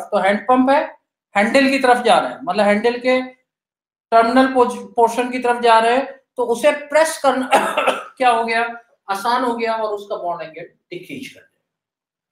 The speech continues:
तो बस दो ही पॉइंट आपको। अब इसका आंसर क्या था? इसका आंसर था कि एनएफ़ थ्री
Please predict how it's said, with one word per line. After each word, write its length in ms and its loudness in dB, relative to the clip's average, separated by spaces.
तो 80 -8
बस 200 2
दो 120 6
ही 220 4
पॉइंट 240 4
आपको। 240 2
अब 160 2
इसका 220 -4
आंसर 420 2
क्या 180 2
था? 380 4
इसका 280 -4
आंसर 460 2
था 220 6
कि 280 -4
एनएफ़ 260 -2
थ्री 420 -4